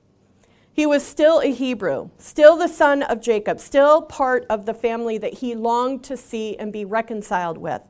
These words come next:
He was still Hebrew in his heart.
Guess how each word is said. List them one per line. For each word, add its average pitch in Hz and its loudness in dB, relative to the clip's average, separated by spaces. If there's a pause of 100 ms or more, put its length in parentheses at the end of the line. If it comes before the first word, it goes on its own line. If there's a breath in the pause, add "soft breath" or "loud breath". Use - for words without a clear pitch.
(500 soft breath)
He 294 0
was 285 2
still 277 4 (1120)
Hebrew 196 -4 (200)
in 220 -4
his 202 -8
heart. 165 -6